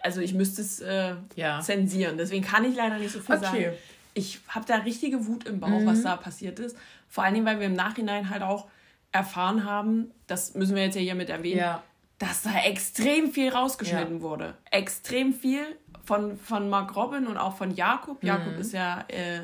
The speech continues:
Speaker 1: noch mehr ausgerastet.
Speaker 2: Mhm.
Speaker 1: Ähm, die haben sich da angebieft. Ich weiß gar nicht, was da für Worte gefallen sind, weil so viele wurden ja nicht ausgestrahlt. Aber ich sag mal so, die, die Reaktion von Gloria und Nico waren dann eben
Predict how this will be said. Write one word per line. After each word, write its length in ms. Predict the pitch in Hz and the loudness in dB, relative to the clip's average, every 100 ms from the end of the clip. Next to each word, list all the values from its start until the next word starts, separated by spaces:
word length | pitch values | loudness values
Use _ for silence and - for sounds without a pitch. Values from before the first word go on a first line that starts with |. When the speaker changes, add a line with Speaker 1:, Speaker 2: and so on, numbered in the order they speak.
| - | -8
Speaker 1:
noch 320 | 208 226 269 - | 0 2 2 -2
mehr 240 | 277 262 | -2 -2
ausgerastet. 800 | 240 269 170 165 247 165 208 294 | -2 -4 -4 -4 -4 -4 -6 -8
Speaker 2:
Mhm. 60 | - - - - - - _ _ _ - | -14 -20 -20 -20 -20 -20 _ _ _ 0
Speaker 1:
Ähm, 420 | 196 196 190 190 | 2 4 2 0
die 220 | - 196 190 | -4 -2 0
haben 120 | 220 | 0
sich 180 | 240 - | 0 -4
da 160 | 208 | -4
angebieft. 1120 | 190 196 262 311 254 220 - 254 294 302 - - - - _ _ _ _ _ _ _ _ _ _ _ _ - _ _ _ | -2 0 2 2 -2 -2 2 4 2 -4 -12 -14 -14 -14 _ _ _ _ _ _ _ _ _ _ _ _ -20 _ _ _
Ich 160 | 196 - | -4 -2
weiß 200 | 233 233 | -2 2
gar 120 | 233 | 4
nicht, 120 | 220 | 4
was 140 | 220 | 2
da 80 | 220 | 0
für 160 | 190 190 | -2 0
Worte 220 | 208 208 | -2 -2
gefallen 260 | 190 208 233 | -2 -2 0
sind, 100 | 208 | 0
weil 120 | 196 | 0
so 80 | 196 | 0
viele 240 | 208 196 | -2 -2
wurden 180 | 196 185 | -2 -2
ja 80 | 180 | -2
nicht 140 | 170 | -4
ausgestrahlt. 720 | 220 277 269 - 233 240 233 - | -6 -6 -6 -6 -2 -2 -2 -6
Aber 320 | - 196 202 185 | 0 2 2 0
ich 100 | 185 | -2
sag 160 | 202 | -2
mal 140 | 208 190 | -2 -2
so, 220 | 208 247 | -2 -2
die, 500 | 220 202 196 185 - | -2 -2 -2 -4 -8
die 200 | - 190 | -4 -2
Reaktion 1000 | 190 233 294 269 262 - 262 285 311 277 | 0 6 8 6 2 -2 0 2 0 -2
von 220 | - 208 190 | -6 -8 -4
Gloria 520 | 202 220 214 202 185 | -2 -2 -2 0 0
und 80 | 185 | 0
Nico 340 | 247 254 269 | 0 0 -2
waren 160 | 208 208 | -2 -2
dann 120 | 202 | -2
eben 420 | 190 190 196 190 | 0 2 2 0